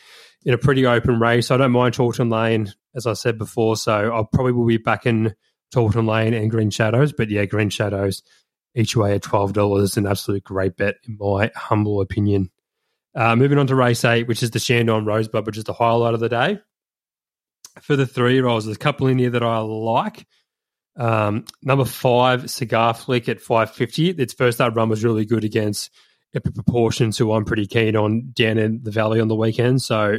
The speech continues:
I think if that, if s-, Epic Proportions win that, the form's gonna stack up pretty well, and Cigar Flick will be in with a pretty good chance. Um, and number one, the Instructor. I'm gonna have a two, I'm gonna have two bets in this one. The Instructor was nearly joint favourite for the Blue Diamond, had a couple of good thousand metre wins first up last prep,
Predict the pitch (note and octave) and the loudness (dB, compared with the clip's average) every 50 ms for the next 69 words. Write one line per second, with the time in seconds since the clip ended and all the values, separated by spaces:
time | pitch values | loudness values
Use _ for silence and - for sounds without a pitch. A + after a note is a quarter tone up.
0 | - - - G#2+ G2 - B2+ A2+ G#2+ G#2+ A2 G2+ - A#2+ A2 A#2 - - _ _ | -4 -6 -6 -6 -4 -2 -2 -2 -2 -2 -4 -2 0 0 0 0 -2 -6 _ _
1 | - - - - - _ - C#3 B2 - - - - _ _ - D3 D3 C3+ C3+ | -20 -20 -20 -20 -18 _ -2 -2 -2 -2 -2 -8 -10 _ _ -4 -2 0 0 -2
2 | B2 - - C3+ C3 C3 B2 - C#3+ C3+ B2+ A#2+ B2+ B2+ B2 A#2 A#2 B2 A#2+ B2 | -2 0 2 2 2 2 2 2 2 2 2 2 2 2 2 2 2 2 2 2
3 | - - - A2+ - - A#2+ A#2 A2 A#2+ A#2+ A#2 G#2+ - - A2+ A2 - A#2+ A2 | 0 -4 -8 -6 -2 0 0 2 2 2 2 0 0 -2 -4 -4 -2 -2 -2 -2
4 | - B2 A#2+ A2+ G#2+ G#2+ G#2+ G#2+ G2+ - A#2+ G#2+ A2 A2 G#2+ - - A#2+ - A#2 | 0 0 0 2 2 2 2 0 0 -2 -2 0 0 0 0 0 -2 -2 -2 -2
5 | G#2 A2+ G#2+ G#2+ G#2+ G#2+ - - A#2 A2+ A2 G#2+ G#2 G2+ - - A2+ A2 A#2+ C#3+ | -2 -2 -2 -2 -2 -4 -6 -6 -4 -6 -4 -4 -6 -6 -4 -4 -2 0 2 2
6 | F#3 E3+ - - - _ _ _ _ _ _ _ - G#2+ G#2+ A2+ - C3+ A#2 A#2+ | 0 0 -4 -10 -18 _ _ _ _ _ _ _ -2 0 0 0 0 0 2 2
7 | B2+ C3 B2+ A#2+ A2 A2+ A2+ A#2 A#2 A2+ A2 G#2+ G#2+ - - - - - A2 A2 | 4 4 4 2 2 2 2 4 4 4 2 2 0 -2 -4 -6 -2 -2 -2 -2
8 | - - A2+ F#2+ G2+ A2 G#2+ G#2+ G#2 A2+ A2 G2+ - - C3+ C3+ A2+ A#2 B2 A2 | -2 -2 -4 -2 -2 -2 -2 -2 -2 -2 -2 -4 -6 -6 -6 -4 -4 -4 -4 -6
9 | A2 G2+ - - A#2+ G#2+ G2+ A2 G#2+ - - A2+ G#2 G#2+ - - A2+ G#2 G#2 G2+ | -6 -8 -6 -4 -4 -2 -2 -4 -6 -6 -6 -4 -4 -4 -2 -2 0 0 0 0
10 | G2+ - _ _ _ _ _ _ _ _ _ _ _ E3+ C#3 C3+ B2 A#2+ A#2 - | -2 -6 _ _ _ _ _ _ _ _ _ _ _ -8 -4 -2 0 0 0 0
11 | C3+ C3 C3+ C3 B2+ A2+ A#2 A#2+ A#2 A2+ A2+ G#2+ A#2 G#2+ G#2+ A2+ G#2 - - G#2+ | 0 0 2 2 2 2 2 2 2 2 2 0 0 0 0 0 0 -2 -2 0
12 | G#2 G#2+ G#2+ A2 - - - A2+ G#2+ G#2+ G#2 G2 - _ - - - - - _ | 0 0 0 -2 -4 -4 -2 0 0 0 0 -2 -4 _ -20 -20 -20 -20 -20 _
13 | _ - A2+ G#2+ B2 A#2 A#2 A2+ A2+ G#2+ A#2+ B2+ C#3+ D#3+ C3+ A2+ A#2 A2+ G#2+ - | _ -8 -2 0 2 4 4 4 4 4 4 4 2 2 0 0 -2 -2 -2 0
14 | C3 B2 C3 B2 A#2 A2 - A#2 A2+ G#2+ - - A2+ A2 G#2+ A2+ A2 A2 G#2+ A2 | -2 0 2 0 0 0 0 0 -2 -2 -2 -2 0 0 0 0 0 0 0 0
15 | A2 G#2 G#2 G#2+ G#2 G2+ - - - A2+ G#2+ G2 - - A#2 A2 A2+ A2+ G#2 G#2+ | 0 -2 -2 -2 -2 -2 -4 -4 -4 -2 -2 -2 -2 -2 -2 -2 -2 -2 0 0
16 | G#2 - - - C3 B2+ D3 - | 0 -2 -2 0 0 0 0 0